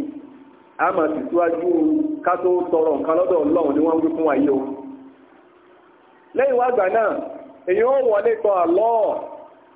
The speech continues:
Èyí ó bẹ̀rẹ̀ dùá ní jẹ́ bẹ́ẹ̀. Wa yulihu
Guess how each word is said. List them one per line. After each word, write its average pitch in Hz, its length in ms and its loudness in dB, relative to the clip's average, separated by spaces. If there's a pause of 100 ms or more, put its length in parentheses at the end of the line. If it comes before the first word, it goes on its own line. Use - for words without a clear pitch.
(680)
Èyí 180 140 0
ó 233 80 2
bẹ̀rẹ̀ 233 300 0
dùá 202 280 2
ní 180 100 2
jẹ́ 196 220 0
bẹ́ẹ̀. 202 240 2 (1120)
Wa 175 140 2
yulihu 233 580 0